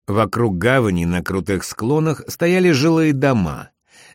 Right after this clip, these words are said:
старые здания колониального периода,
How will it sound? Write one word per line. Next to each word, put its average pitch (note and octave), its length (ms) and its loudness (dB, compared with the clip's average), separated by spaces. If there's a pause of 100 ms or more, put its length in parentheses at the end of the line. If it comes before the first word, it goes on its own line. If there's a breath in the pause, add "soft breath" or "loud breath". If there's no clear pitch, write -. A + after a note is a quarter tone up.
(180)
старые D#3+ 560 2
здания D3 580 0
колониального G#2+ 760 2
периода, D2+ 640 -2